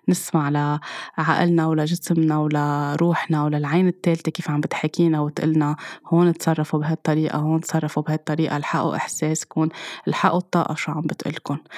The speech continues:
أوقات منكذب هيدي المشاعر، منعطي فرص كتيرة بالحياة، وآخر شي منطلع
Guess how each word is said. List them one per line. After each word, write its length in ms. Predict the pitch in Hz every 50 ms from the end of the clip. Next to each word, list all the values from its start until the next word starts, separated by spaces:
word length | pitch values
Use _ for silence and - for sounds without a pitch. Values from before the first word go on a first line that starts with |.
| - - - - -
أوقات 300 | 170 160 170 180 180 -
منكذب 500 | 175 170 - - 185 185 180 - 165 165
هيدي 200 | 156 156 151 156
المشاعر، 640 | 147 151 151 151 147 - 165 160 156 147 147 151 151
منعطي 380 | 151 156 160 165 175 - 165 -
فرص 260 | - 170 165 156 -
كتيرة 420 | - - - - - 160 156 - 147 -
بالحياة، 540 | 156 - - - 147 151 151 151 156 156 156 - - - - - - - - - _
وآخر 260 | - - 165 - 175
شي 180 | 160 - - 175
منطلع 460 | 175 175 175 - - 165 156 151 151